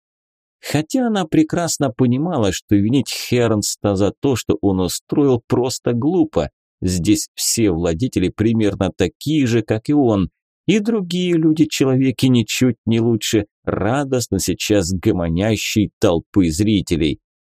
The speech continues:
И Гнеш ее, и семья Рудия или Тугарда, и Урания, и все остальные, будь они сейчас здесь,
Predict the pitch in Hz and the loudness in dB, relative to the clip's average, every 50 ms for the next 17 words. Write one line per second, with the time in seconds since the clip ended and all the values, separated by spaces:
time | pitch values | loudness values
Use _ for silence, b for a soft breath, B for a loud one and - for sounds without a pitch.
0 | _ _ _ _ _ _ _ _ _ _ _ - 139 151 151 185 208 233 226 208 | _ _ _ _ _ _ _ _ _ _ _ 4 4 4 4 4 2 2 2 2
1 | - - 175 165 151 151 139 131 110 101 - - 151 156 - 196 202 202 196 180 | 0 2 2 4 4 4 4 4 2 0 2 2 2 2 2 0 0 0 0 2
2 | 139 110 101 107 139 156 151 127 101 127 120 107 104 101 98 92 - _ _ 147 | 2 2 4 6 6 6 6 6 6 6 6 6 8 6 6 4 2 _ _ 8
3 | 156 147 123 113 123 113 104 82 101 - - 185 185 156 139 139 131 127 143 156 | 8 8 8 6 6 4 4 4 2 0 0 0 2 2 2 2 2 0 -2 -2
4 | 151 143 135 127 117 90 80 117 110 - - - - 127 120 104 95 - - - | -2 -2 0 0 0 2 2 0 0 0 -2 -4 -2 -2 -2 -2 -2 -4 -4 -2
5 | - 92 98 104 139 156 160 147 135 113 110 165 170 160 - - - 151 123 - | -2 0 0 0 -2 -2 -2 0 -2 -2 0 0 -2 0 0 -2 -2 -2 -2 -2
6 | 131 117 - - 131 127 123 - 120 117 107 107 104 123 135 131 120 - - | -4 -4 -4 -2 -2 -2 0 0 -2 -2 -2 -2 -2 0 0 0 0 -2 -4